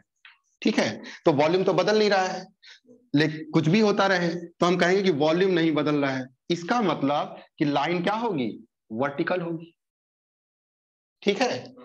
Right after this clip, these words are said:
क्योंकि volume बदलेगा नहीं, लेकिन pressure क्या होगा, Change होगा। Volume वही है, Volume नहीं बदल रहा है, लेकिन ये भी दो type का graph हो सकता है।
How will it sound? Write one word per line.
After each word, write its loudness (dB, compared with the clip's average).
क्योंकि 2
volume 2
बदलेगा 2
नहीं, -2
लेकिन 0
pressure 0
क्या -2
होगा, -2
Change -2
होगा। -10
Volume 6
वही 4
है, 0
Volume 2
नहीं 2
बदल 0
रहा -2
है, -14
लेकिन 2
ये 4
भी 2
दो 4
type 0
का 2
graph 0
हो -2
सकता -4
है। -8